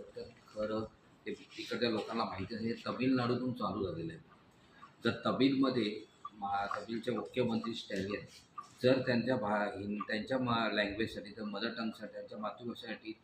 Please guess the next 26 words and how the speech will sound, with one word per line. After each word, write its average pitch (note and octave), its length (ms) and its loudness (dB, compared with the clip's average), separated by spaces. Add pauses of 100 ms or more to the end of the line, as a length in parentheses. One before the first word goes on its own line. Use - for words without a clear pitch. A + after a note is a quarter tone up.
(160)
तमिळ A2 280 0 (100)
आणि A2+ 320 -2 (440)
साठी A#2 220 -4
जर B2 200 2
ते B2 400 2
एवढे A2 240 4
झटत - 420 0
असतील, F#2+ 380 -6
ते A2 300 -2
सांगतात G2+ 580 -4 (140)
वारंवार G#2+ 300 2
इकडे A2+ 280 0 (120)
तमिळ A#2 280 0
आणि A#2+ 240 0 (360)
त्यांची A#2 420 0
इंग्लिशच B2 440 0
चालेल, F#2+ 300 0 (460)
तमिळच C3+ 380 4
चालेल G#2 200 4
प्रथम A2+ 400 -2
ते G2+ 220 2
बोलतात, F#2 280 -2
नंतर A#2 260 -4
दुसरी A2+ 260 -2
भाषा G#2+ 180 -4
इंग्लिश. F#2+ 260 -6